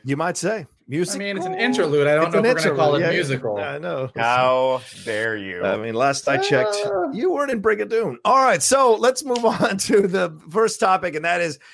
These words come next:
Speaker 1: uh, Black Widow and Soul. This all got released here. We're getting this from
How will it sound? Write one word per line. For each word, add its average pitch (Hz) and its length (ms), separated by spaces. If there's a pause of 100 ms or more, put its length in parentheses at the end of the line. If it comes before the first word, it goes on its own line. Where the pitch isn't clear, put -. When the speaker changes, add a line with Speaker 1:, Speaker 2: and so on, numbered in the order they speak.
(180)
Speaker 1:
uh, 156 140
Black 208 320
Widow 190 560
and 165 400
Soul. 165 240
This 156 160
all 190 140
got 175 200
released 151 300
here. 143 140
We're 135 80
getting 147 180
this 139 100
from 135 280